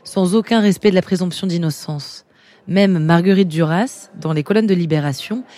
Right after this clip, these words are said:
signe un papier dans lequel elle dresse, sans nuance,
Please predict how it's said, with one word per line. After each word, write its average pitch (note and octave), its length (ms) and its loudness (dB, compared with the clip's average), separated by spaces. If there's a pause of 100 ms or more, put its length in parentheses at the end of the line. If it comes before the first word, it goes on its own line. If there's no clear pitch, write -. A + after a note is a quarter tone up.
(220)
signe A#3 340 -4
un F#3 80 0
papier G#3+ 540 -2
dans F3 200 -4
lequel F#3+ 320 -2
elle D#3+ 120 2
dresse, F#3 440 -2
sans - 280 -6
nuance, G3 600 -2